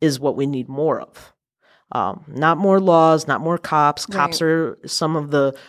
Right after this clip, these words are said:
Speaker 1: uh, worst offenders of how treating rape survivors, uh, becomes this horrific process.
Speaker 2: Right.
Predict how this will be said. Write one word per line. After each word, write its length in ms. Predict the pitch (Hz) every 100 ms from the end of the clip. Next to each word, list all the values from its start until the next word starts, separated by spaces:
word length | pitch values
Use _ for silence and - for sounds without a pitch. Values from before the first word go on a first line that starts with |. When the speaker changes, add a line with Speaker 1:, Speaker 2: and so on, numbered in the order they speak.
| - -
Speaker 1:
uh, 200 | 101 110
worst 420 | 131 165 165 -
offenders 580 | 156 165 160 143 139 127
of 280 | 131 123 - - _
how 400 | - - 143 139
treating 600 | 139 - 160 147 147 139 - _ _
rape 240 | 139 139 -
survivors, 760 | 151 127 117 117 120 107 - - - - -
uh, 240 | 90 - - -
becomes 560 | 135 147 135 127 - -
this 180 | 127 -
horrific 880 | - - - 165 165 165 113 - -
process. 580 | - 95 - - - -
Speaker 2:
Right. 260 | 160 165